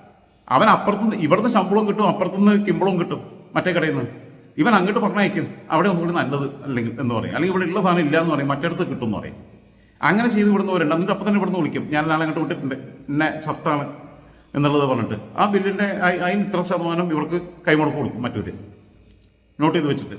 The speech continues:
മാസത്തിൽ. അങ്ങനെ ചെയ്യുന്ന പല ആൾക്കാരും ഉണ്ട്. വേണ്ട, ചില കെ എസ് ആർ ടി സി ബസ്സുകാരുണ്ട്, പ്രൈവറ്റ് ബസ്സുകാരുടെ അടുത്ത് പൈസ മേടിച്ചിട്ട് പിന്നെ, ഏ, സ-, ന-, കൃത്യമായൊരു സർവീസ് നടത്താതിരിക്കുകയും വണ്ടി ഒന്നുകിൽ ഇഴഞ്ഞു പോകും,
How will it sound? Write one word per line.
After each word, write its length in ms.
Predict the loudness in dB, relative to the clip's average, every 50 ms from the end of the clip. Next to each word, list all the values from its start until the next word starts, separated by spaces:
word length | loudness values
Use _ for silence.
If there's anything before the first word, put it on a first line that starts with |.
| -4
മാസത്തിൽ. 340 | -2 -2 -2 -2 -6 -10 -12 -14 -14 -18 -20 -20 -20 -20 _ -20 -20 _ _ 0
അങ്ങനെ 200 | 2 2 4 2
ചെയ്യുന്ന 220 | 4 2 2 2 2
പല 120 | 4 4
ആൾക്കാരും 420 | 4 4 4 2 4 4 4 4 2
ഉണ്ട്. 160 | 0 -2 -4 -8 -12 -14 -16 -18 -8 0 2
വേണ്ട, 160 | 2 2 2 0 -2 -4 -10 -6 -2
ചില 140 | -2 -2 0
കെ 100 | 0 0
എസ് 200 | 0 0 0 -2
ആർ 80 | -2 -2
ടി 40 | -2
സി 100 | -2 -2
ബസ്സുകാരുണ്ട്, 540 | -2 -2 -2 -2 -2 -2 -2 -4 -6 -10 -12 -14 -16 -20 -20 -20 -20 -20 -20 -20 _ _ _ _
പ്രൈവറ്റ് 380 | 2 4 4 4 4 2 0 0
ബസ്സുകാരുടെ 520 | -2 -2 -2 -2 -2 0 2 2 2 2
അടുത്ത് 220 | 0 -2 -4 -4 -2 0
പൈസ 200 | -2 0 -2 -2
മേടിച്ചിട്ട് 460 | -2 0 -2 -2 -4 -4 -2 0 0 0 -2 -4 -4
പിന്നെ, 340 | -4 -2 -2 0 0 2 2 2 0 0 -4 -6 -10 -16 -20 -20 -20 -16 -4 -2
ഏ, 140 | 0 0 0
സ-, 120 | -2 -4
ന-, 320 | -4 -4 -2 -2 -2 -4 -4 -6 -8
കൃത്യമായൊരു 440 | -4 -2 0 0 2 2 2 2 0
സർവീസ് 500 | 0 -2 -2 0 -2 -2 -2 -2 -2 -2 -2 -2 -4 -2 -2
നടത്താതിരിക്കുകയും 640 | -2 -2 0 0 0 0 0 -2 0 0 -2 0 0
വണ്ടി 200 | -2 0 2 2
ഒന്നുകിൽ 360 | 2 2 2 0 0 2 2
ഇഴഞ്ഞു 260 | 2 2 4 2 2
പോകും, 380 | 2 2 2 0 0 -2 -6